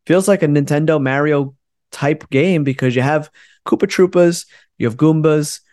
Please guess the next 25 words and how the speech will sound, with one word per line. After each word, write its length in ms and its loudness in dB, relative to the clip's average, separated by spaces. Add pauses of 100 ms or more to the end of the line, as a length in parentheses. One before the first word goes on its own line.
(360)
and 440 -2
it 200 -2
feels 380 0
like 320 0
you're 220 2
playing 320 -2
as 120 -2
Princess 320 -2
Peach. 300 -4
They 100 0
really 220 2
got 220 0
her 400 0 (440)
handled 400 0
down 240 -2
with 140 -4
her 100 -2
umbrella. 500 0
So 200 -2
it's, 240 -8
it, 180 -2
it's 160 -6
a 60 -2
great 480 -2
game. 400 -2